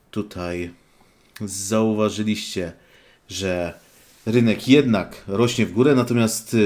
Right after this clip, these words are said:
w piramidowaniu jest odpowiedni sposób, y, właśnie, żeby to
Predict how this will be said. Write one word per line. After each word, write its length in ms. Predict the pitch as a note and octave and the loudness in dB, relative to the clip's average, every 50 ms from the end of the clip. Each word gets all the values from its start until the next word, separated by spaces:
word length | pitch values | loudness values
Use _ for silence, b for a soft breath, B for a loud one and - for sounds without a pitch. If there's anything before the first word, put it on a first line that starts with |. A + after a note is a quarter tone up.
| G2+ | 2
w 60 | F#2+ - | 2 0
piramidowaniu 800 | - C#3 C#3+ C#3 C#3 C3+ B2 B2+ A2+ A2 G#2 G2 F#2+ F#2+ F2+ F2 b b b b b b b b b b _ - | 0 2 2 2 2 2 2 2 4 4 2 0 -2 -4 -6 -8 b b b b b b b b b b _ -10
jest 640 | F#2+ G2 G2+ G2 F#2+ F#2 - - - - - - G#2 G2 F#2 F#2+ | -4 -2 0 0 0 -2 -4 -8 -10 -10 -8 -4 -4 -2 -2 -4
odpowiedni 460 | F#2+ - A2+ A2 G#2+ G#2 G#2 G#2+ G#2 | -4 -2 0 2 2 2 2 0 -2
sposób, 640 | - - - A#2+ A2+ A2 - - F#2+ E2 - - - | -4 -4 -2 -2 -2 -2 -2 -4 -8 -8 -10 -10 -8
y, 280 | G2 F#2 F2+ F2 F2+ F2+ | -6 -6 -4 -6 -6 -6
właśnie, 420 | F2+ F#2 F2 - - - F#2 F2 | -8 -10 -10 -10 -10 -10 -10 -10
żeby 340 | E2 F#2 F2 D#2+ F2+ F2 E2+ | -10 -10 -10 -8 -8 -10 -10
to 340 | - - F#2 - - b | -10 -10 -10 -10 -10 b